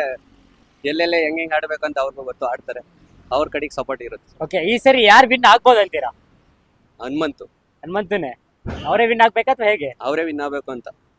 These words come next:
Speaker 2: ಹಾಗೆ?
Speaker 1: ಹಾ.
Speaker 2: ಬನ್ನಿ ಬ್ರೋ. ಆ, ಓಕೆ, ಆ, ಈ ಸೀಸನ್ ಅಲ್ಲಿ ಕ್ಯೂಟ್ ಕ್ಯೂಟ್ ಆಗಿರೋದಂದ್ರೆ ಯಾರು? ಕ್ಯೂಟ್ ಆಗಿರೋ ಹುಡುಗಿ ಅಂದ್ರೆ ಯಾರು?
Speaker 1: ಭವ್ಯ.
Speaker 2: ಭವ್ಯ.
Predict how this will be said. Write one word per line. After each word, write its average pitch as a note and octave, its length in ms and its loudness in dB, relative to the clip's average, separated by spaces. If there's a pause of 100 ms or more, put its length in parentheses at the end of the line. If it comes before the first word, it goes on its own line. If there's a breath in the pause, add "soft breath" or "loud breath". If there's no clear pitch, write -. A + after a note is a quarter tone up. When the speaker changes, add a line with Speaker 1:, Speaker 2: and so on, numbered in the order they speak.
(140)
Speaker 2:
ಹಾಗೆ? D#3 200 -6
Speaker 1:
ಹಾ. A#2 400 -12 (640)
Speaker 2:
ಬನ್ನಿ B3+ 160 -4
ಬ್ರೋ. C#4+ 300 6 (1400)
ಆ, D#3 60 -4 (400)
ಓಕೆ, - 140 2
ಆ, E3+ 260 2 (680)
ಈ A#3 400 0
ಸೀಸನ್ C4 380 0
ಅಲ್ಲಿ A#3 220 2
ಕ್ಯೂಟ್ C4 320 -6
ಕ್ಯೂಟ್ C4+ 240 0
ಆಗಿರೋದಂದ್ರೆ G#3+ 540 0
ಯಾರು? D3+ 220 0 (1120)
ಕ್ಯೂಟ್ A3+ 200 0
ಆಗಿರೋ A3+ 220 2
ಹುಡುಗಿ G3 220 -2
ಅಂದ್ರೆ F3+ 200 0
ಯಾರು? C#3 160 -4 (1600)
Speaker 1:
ಭವ್ಯ. B2 280 -6 (560)
Speaker 2:
ಭವ್ಯ. E3 300 2